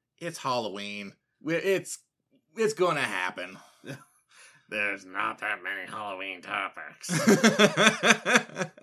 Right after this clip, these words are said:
Speaker 1: Start us off.
Speaker 2: Yeah, I can start us off.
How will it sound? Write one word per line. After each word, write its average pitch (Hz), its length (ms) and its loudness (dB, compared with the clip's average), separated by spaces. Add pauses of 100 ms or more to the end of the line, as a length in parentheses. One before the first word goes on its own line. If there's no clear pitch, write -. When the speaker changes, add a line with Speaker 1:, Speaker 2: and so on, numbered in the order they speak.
(1080)
Speaker 1:
Start 180 280 0
us 117 100 -4
off. 101 240 -8 (360)
Speaker 2:
Yeah, 196 240 -6 (160)
I 139 80 -6
can 127 80 -10
start 98 240 -10
us 90 140 -12
off. 139 220 -6